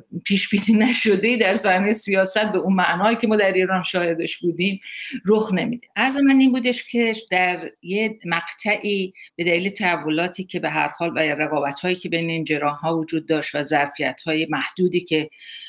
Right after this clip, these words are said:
قانون اساسی و نظام، اه، به اصطلاح جامعه سیاسی برای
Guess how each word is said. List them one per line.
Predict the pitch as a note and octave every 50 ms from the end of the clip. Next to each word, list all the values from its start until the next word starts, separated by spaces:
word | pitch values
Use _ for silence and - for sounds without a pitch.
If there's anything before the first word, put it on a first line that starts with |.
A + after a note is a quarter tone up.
| - - _ _
قانون | - E3+ F3 E3+ F3+ F#3+ G3 G3
اساسی | F#3 F3+ F3 - - F3 E3 - - - E3
و | D3+ D#3 D#3 D3 - - B2+
نظام، | D3+ D#3+ D#3 D#3+ E3 E3+ F3+
اه، | F3 F3+ - - _ D3 D#3+ C3+ C3 C3
به | - - - - -
اصطلاح | D#3+ - - F#3 F#3 F#3
جامعه | - G3 F#3 F3+ F#3 F#3+
سیاسی | F#3 - - F3+ D#3+ D#3 D3+ - - G3
برای | F3 E3 D#3+ D#3+ D#3+ E3 E3 E3 E3+ E3+ E3